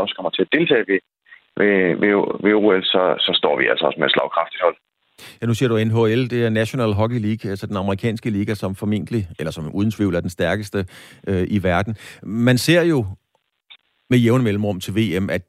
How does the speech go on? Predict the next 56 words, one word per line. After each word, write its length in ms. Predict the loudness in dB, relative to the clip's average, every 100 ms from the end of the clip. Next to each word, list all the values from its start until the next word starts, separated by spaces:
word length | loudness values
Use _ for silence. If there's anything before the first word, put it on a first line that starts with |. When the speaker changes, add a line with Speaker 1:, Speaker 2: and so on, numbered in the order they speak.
| -10
Speaker 2:
at, 180 | -10 -8
at, 240 | -8 -8 -8
øh, 140 | -8
Sverige, 480 | -4 0 0 0 -2
Norge, 380 | 0 2 0 -2
Sverige, 400 | 0 0 0 -4
Tjekkiet, 600 | -6 -4 -2 -2 -2 -4
Ru-, 420 | -6 -10 -10 -6
Rusland 320 | -6 -4 -6
og 60 | -4
så 60 |
videre, 120 | -6
de 60 | -6 -6
kommer 220 | -2 0
ikke 100 | 0
til 80 | 0
at 80 | -2
stille 240 | 0 0
med 80 | 0 0
alle 200 | 0 0
deres 240 | 0 0 0
N 40 |
H 80 | 2 2
L-spillere, 340 | 0 -2 -2 0
og 60 |
det 60 | 0
har 60 |
Danmark 360 | 0 0 -2 -4
jo 60 | -6
så 120 | -2
heller 220 | 0 0
ikke 120 | -2
gjort. 260 | 0 -2 -2 -10 -20 -20 -2
Hvor 100 | 2
høj 220 | 4 2 2
prioritet 500 | 0 0 0 -2 -2
har 120 | 0 0
en 100 | 2
O 220 | 2 4 4
L-deltagelse 800 | 4 2 -2 -2 -2 -4 -4 -6
for 120 | -6
de 180 | -2 0
lande? 380 | 2 2 0 -4 -12 -10
Altså, 240 | -6 -2 0
er 160 | 0
der, 60 | 0
er 120 | -2
der 100 | -2
garanti 480 | -2 -2 0 -2 0
for, 220 | 2 2
eller 140 | 2 0
større 280 | 2 2 2
chance 380 | 2 0 -2
for, 160 | -4 0
mulighed 400 | 2 4 4 2
for, 260 | 2 0